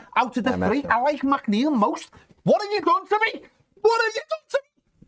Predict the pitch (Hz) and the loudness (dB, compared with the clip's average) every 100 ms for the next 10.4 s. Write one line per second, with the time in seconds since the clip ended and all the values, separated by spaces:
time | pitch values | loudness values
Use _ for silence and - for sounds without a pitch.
0 | _ - - 190 233 160 151 151 143 180 | _ -14 0 0 2 0 2 2 2 0
1 | - 196 151 131 143 - 180 175 156 - | 0 0 2 2 0 0 0 0 -4 0
2 | 123 113 113 107 131 147 160 - - 175 | 0 2 2 2 0 0 -2 -4 -8 -4
3 | 254 269 - - 220 - - 226 254 220 | 0 0 -4 -8 -6 -4 -2 0 0 -4
4 | - 202 262 - 262 254 190 180 170 - | -4 -6 -6 -6 -6 -2 -2 -2 -6 -14
5 | _ - 262 - _ _ _ _ _ _ | _ -4 -4 -6 _ _ _ _ _ _
6 | _ _ _ _ _ _ _ _ _ 233 | _ _ _ _ _ _ _ _ _ 0
7 | 339 415 - 269 320 330 311 240 233 233 | 0 0 0 -2 -2 -4 -2 0 0 -2
8 | 226 208 240 277 180 180 180 - 185 - | 0 0 0 -2 -2 -4 -4 -4 -6 -6
9 | 190 143 - 151 170 160 131 139 - 135 | -8 -6 -4 -4 -4 -6 -4 -4 -6 -12
10 | 123 147 143 143 | -10 -10 -10 -14